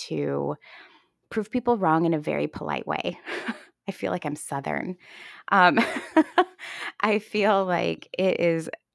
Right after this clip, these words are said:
always the best when you can inadvertently teach somebody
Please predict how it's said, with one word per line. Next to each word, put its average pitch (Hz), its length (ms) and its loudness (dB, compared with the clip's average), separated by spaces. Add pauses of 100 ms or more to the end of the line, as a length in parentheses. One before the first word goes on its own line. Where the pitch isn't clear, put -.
always 175 320 4
the 170 80 0
best 147 440 -2
when 151 240 4
you 151 120 0
can 151 260 0
inadvertently 147 1200 0 (400)
teach - 340 -8
somebody 143 800 0